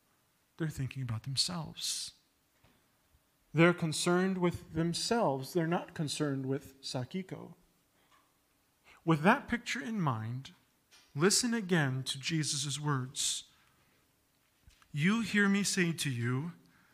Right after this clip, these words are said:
'I am going away, and I will come to you.' If you loved me, you would have rejoiced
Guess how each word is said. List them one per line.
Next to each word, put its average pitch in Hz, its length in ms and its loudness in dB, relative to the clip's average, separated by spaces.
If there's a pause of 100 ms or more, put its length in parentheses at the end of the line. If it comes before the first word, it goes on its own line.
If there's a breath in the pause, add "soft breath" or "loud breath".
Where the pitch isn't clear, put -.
(260)
'I 160 240 6 (140)
am 165 180 2
going 143 440 2
away, 139 560 0 (1000)
and 127 160 0
I 120 100 2
will 131 140 0
come 151 300 2
to - 160 -4
you.' 127 260 -4 (1200 soft breath)
If 190 340 8
you 156 200 2
loved 156 380 2
me, 113 340 0 (520)
you 233 720 4
would 160 160 6
have 160 200 6
rejoiced 160 920 2